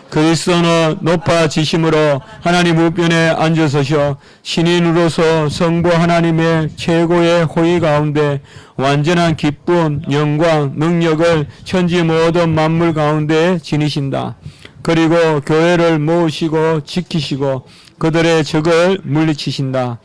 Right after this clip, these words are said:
또한 자신의 사역자들과 백성들에게 은사와 은총을 수여하시고 그들을 위하여 중재하신다. 예, 크게 중재하신다라고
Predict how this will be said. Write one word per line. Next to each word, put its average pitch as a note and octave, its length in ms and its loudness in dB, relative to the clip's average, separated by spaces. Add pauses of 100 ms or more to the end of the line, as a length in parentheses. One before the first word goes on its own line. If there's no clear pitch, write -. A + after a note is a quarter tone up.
(460)
또한 E3 320 2
자신의 E3 500 0
사역자들과 E3 1000 0 (200)
백성들에게 D#3 920 0 (280)
은사와 E3+ 800 2
은총을 E3 640 0
수여하시고 D#3+ 880 -2 (400)
그들을 E3+ 440 0
위하여 E3 640 0 (160)
중재하신다. B2+ 960 -2 (960)
예, A#2+ 100 -2
크게 C#3+ 340 -2
중재하신다라고 C#3+ 1500 -2